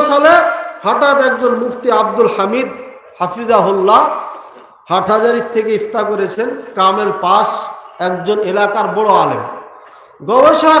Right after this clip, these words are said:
করতে করতে আহলে হাদিস হয়ে গেছেন। কি বলবেন? আরে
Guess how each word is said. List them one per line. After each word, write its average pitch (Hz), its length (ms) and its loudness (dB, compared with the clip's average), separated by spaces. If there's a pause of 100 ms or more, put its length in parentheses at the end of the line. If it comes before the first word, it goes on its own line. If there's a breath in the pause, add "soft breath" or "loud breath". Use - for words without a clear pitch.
করতে 285 260 2
করতে 285 360 2 (180)
আহলে 240 300 2
হাদিস 226 260 -4
হয়ে 208 300 -2
গেছেন। 135 260 -6 (1200)
কি 170 140 -4
বলবেন? 208 240 0 (1300)
আরে 196 160 -2